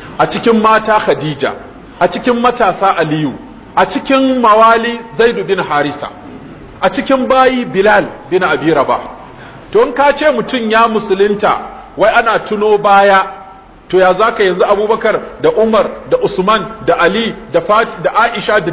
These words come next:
dukkan waɗannan sahabban nan da kake jin, kake son ma ka, ka ma yi koyi da su, su ma musulunta suka yi. Karɓan musulunci suka yi a hannun Annabi.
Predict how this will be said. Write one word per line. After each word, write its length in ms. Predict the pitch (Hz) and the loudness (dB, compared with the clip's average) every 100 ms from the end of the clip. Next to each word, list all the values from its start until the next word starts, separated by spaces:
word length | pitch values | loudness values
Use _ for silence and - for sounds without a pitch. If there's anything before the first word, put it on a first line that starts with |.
| - | -2
dukkan 380 | 311 - 294 247 | -4 0 0 0
waɗannan 380 | 262 240 233 233 | 0 -2 -2 -2
sahabban 440 | 226 196 165 226 220 | -2 -2 -2 -2 0
nan 140 | 220 | -2
da 80 | 208 | -2
kake 300 | 214 - 208 | -4 -2 -2
jin, 240 | 220 196 - - - | -2 -6 -10 -18 -4
kake 340 | 247 240 226 196 - | -4 0 0 -2 -2
son 240 | 240 208 | -2 0
ma 220 | 202 220 220 | 2 2 2
ka, 140 | 220 156 - - | -2 -6 -10 -4
ka 120 | 185 | -2
ma 240 | 185 220 226 | 2 4 4
yi 120 | 240 | 2
koyi 460 | 233 247 254 240 202 | 0 4 4 4 0
da 120 | 165 | -2
su, 280 | - 180 180 - - | -2 -8 -10 -12 -20
su 320 | - - 247 240 | -20 -4 -2 2
ma 180 | 233 | 2
musulunta 560 | 220 170 151 147 147 127 | 0 0 -2 -2 -4 -6
suka 220 | - - | -8 -16
yi. 100 | - - - - - - - - | -18 -18 -20 -20 -20 -20 -20 -4
Karɓan 420 | 196 - 233 240 | 0 2 0 0
musulunci 500 | 240 240 240 247 202 | 0 0 -2 -2 -2
suka 220 | 175 180 | -2 0
yi 60 | 156 | 0
a 40 | |
hannun 300 | 143 139 143 123 | 0 -4 -6 -6
Annabi. 340 | 113 110 | -6 -8